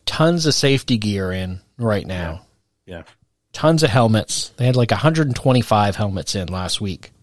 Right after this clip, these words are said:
Speaker 1: on the showroom floor. More gear coming.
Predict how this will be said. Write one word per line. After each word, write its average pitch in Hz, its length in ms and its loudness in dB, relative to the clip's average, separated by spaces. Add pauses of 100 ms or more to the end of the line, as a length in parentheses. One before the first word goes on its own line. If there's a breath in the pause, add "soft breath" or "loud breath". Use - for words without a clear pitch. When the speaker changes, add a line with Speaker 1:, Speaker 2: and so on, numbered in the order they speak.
(180)
Speaker 1:
on 120 220 2
the 110 80 0
showroom 101 420 0
floor. 95 460 -2 (340 soft breath)
More 123 280 4
gear 113 280 2
coming. 101 480 2